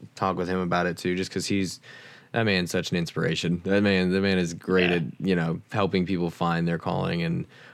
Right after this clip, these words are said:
Speaker 1: um, I, I think a lot of students are still trying to figure that out. And I, I think, I think too, a lot of students, like, in their first year think, like, "Oh, I need to have it figured out now." Did you, when did you know what you wanted to do?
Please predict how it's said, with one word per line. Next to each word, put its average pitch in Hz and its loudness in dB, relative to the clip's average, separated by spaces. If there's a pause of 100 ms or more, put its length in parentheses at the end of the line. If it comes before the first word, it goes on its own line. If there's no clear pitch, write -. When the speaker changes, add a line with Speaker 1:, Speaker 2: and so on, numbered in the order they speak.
(100)
Speaker 1:
um, 90 -2 (180)
I, 92 0 (480)
I 92 -2
think 90 0
a 87 0
lot 87 2
of 82 -4
students 90 -2
are - -10
still 92 -2
trying 95 -2
to 90 -2
figure 90 2
that 85 2
out. 85 0
And 107 0
I, - -4
I 117 -2
think, 160 0
I 110 0
think 127 0
too, 127 4
a 101 4
lot 101 4
of 98 -4
students, 104 0
like, 95 2
in 92 2
their 92 2
first 92 0
year 95 2
think, 85 -2
like, 90 -2
"Oh, 120 4
I 117 2
need 113 2
to 104 2
have 104 2
it 95 -2
figured 98 2
out 90 4
now." 90 0 (500)
Did 98 0
you, 131 6
when 123 2
did 151 2
you 135 4
know 120 4
what 104 4
you 107 4
wanted 90 2
to 85 -2
do? 85 0